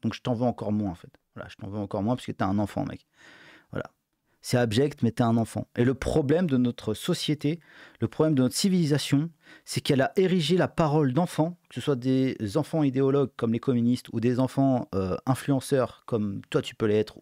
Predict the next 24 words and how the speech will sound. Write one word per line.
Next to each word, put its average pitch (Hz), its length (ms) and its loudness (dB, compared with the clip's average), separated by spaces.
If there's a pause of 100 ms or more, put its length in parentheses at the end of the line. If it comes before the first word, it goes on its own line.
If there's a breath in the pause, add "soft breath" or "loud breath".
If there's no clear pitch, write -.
(160)
ou 113 160 -6
les 110 80 -4
mecs 104 140 -4
de 104 80 -20
télé-réalité 104 580 -2
ou 107 60 -4
je 104 80 -6
ne 101 60 -4
sais - 120 -10
pas 92 160 -4
quoi, 135 260 -2 (640 loud breath)
au 131 80 2
rang 147 240 2
de 113 80 -2
vedette 127 480 0
de 107 80 -6
su-, - 340 -10
de 110 120 0
demi-dieu, 127 560 -2
en 90 40 -12
fait. - 280 -20 (1400)
Quand 156 160 4
les 151 140 4
darons, 156 680 2